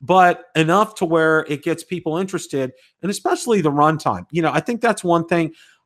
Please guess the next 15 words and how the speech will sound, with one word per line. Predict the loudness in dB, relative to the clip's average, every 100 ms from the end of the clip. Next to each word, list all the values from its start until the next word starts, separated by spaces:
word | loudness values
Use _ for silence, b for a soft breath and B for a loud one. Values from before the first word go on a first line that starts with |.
| _
for | _ 4 4
me | 4 2 2 0 -2 -4 -2
as | -2 0
far | 2 4 4 2
as | -2
a | -2
pain | -4 -4 -4
point | -4 -2 0 -2
regarding | -4 2 2 2
the | -4
Spark | -6 0 2 2 0
was | -4 -2
concerned. | -6 -4 -4 0
You |
know, | 0 -2